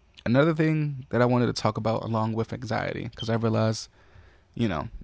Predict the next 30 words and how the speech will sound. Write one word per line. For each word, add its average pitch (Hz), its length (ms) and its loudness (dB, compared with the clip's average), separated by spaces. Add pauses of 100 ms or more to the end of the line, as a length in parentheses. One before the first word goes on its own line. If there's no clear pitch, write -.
(200)
as 107 100 -4
a 104 60 -4
person 113 400 2
who 117 140 0
has 110 160 -4
dealt 104 200 -4
with 104 160 -6
mental 107 280 -4
health, 104 440 -6
keep - 180 0
in 110 80 4
mind, 104 340 0
you 107 60 0
know, 104 120 2
when 107 180 -4
I 104 60 -2
was 104 140 -6
in 104 80 -6
college, 110 580 -4 (720)
I 104 120 -6
was, 104 200 -4
uh, 73 560 -4 (360)
diagnosed 110 520 0
with 107 100 -8
depression 104 680 -2
and, 104 300 -6 (460)
and 101 180 -2
all 101 180 -2
that. 104 260 0 (640)
But 110 220 0